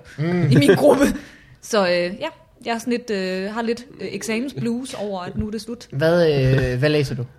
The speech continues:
Speaker 2: Jeg læser, øh, dansk og kommunikation, kandidat på ruk.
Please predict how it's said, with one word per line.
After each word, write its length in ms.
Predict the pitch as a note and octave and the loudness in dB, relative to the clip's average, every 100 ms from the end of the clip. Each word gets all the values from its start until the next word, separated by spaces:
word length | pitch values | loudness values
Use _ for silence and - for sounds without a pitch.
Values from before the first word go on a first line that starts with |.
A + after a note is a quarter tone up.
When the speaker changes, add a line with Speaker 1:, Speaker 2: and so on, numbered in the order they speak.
| _ _ _ - | _ _ _ -6
Speaker 2:
Jeg 120 | G#3+ | -4
læser, 400 | G#3 F#3 F3+ G3 | -2 -4 -4 -6
øh, 180 | E3 D#3 D#3 | -4 -6 -6
dansk 280 | G#3+ - | -8 -8
og 100 | G#3 | -12
kommunikation, 460 | G3 F3+ F3 F#3 G3+ - _ - | -8 -8 -8 -8 -10 -12 _ -10
kandidat 560 | F#3 F3 F3+ G3 - - - | -8 -8 -10 -10 -18 -20 -4
på 320 | G3+ A#3 C3 - | -4 -4 -10 -8
ruk. 260 | F3 - | -8 -10